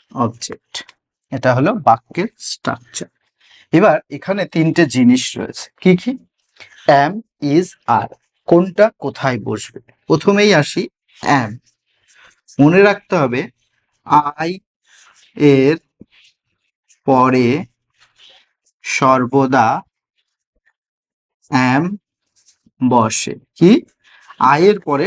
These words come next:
সর্বদা am বসে। যেমন আমি ভাত খাচ্ছি।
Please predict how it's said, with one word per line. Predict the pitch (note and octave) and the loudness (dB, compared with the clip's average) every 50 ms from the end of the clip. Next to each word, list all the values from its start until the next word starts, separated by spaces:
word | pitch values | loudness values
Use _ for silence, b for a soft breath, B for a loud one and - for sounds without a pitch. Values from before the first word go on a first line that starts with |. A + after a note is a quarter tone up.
| A3 - - | -6 -4 -2
সর্বদা | D3+ C#3 C3 A#2+ B2 C3+ C#3 F3+ A3+ D4+ - _ - - C3+ | 0 0 0 0 -2 -2 0 0 -2 -2 -4 _ -4 -2 0
am | C3 B2 A#2+ A2+ | 0 0 0 -2
বসে। | A2+ G#2+ - C3 C3+ | -4 -6 -8 -4 -4
যেমন | D#3 E3+ F#3+ - - - C3+ C3 | -4 -4 -4 -4 -2 0 0 2
আমি | C3 C3 D3 D#3+ D3+ B2+ C#3+ F3+ A3 - _ _ _ _ _ _ _ _ - _ _ _ _ _ _ _ _ _ _ _ _ _ _ b b b b b b b b b b _ _ _ _ _ _ C3+ B2 A2+ | 2 2 2 2 2 2 0 0 -4 -12 _ _ _ _ _ _ _ _ -20 _ _ _ _ _ _ _ _ _ _ _ _ _ _ b b b b b b b b b b _ _ _ _ _ _ -10 -8 -2
ভাত | A#2+ C3+ C3 C3 B2 B2 C#3+ D3 - _ _ _ - - _ _ _ _ _ _ _ _ _ _ _ _ _ _ _ _ _ _ _ _ _ _ _ _ _ _ _ _ _ _ _ - | 0 2 2 2 2 0 -2 -6 -8 _ _ _ -20 -20 _ _ _ _ _ _ _ _ _ _ _ _ _ _ _ _ _ _ _ _ _ _ _ _ _ _ _ _ _ _ _ -18
খাচ্ছি। | - - C#3 C3+ C3+ C3+ _ _ _ - - - - C3 | -4 0 0 0 0 -2 _ _ _ -6 -2 0 2 2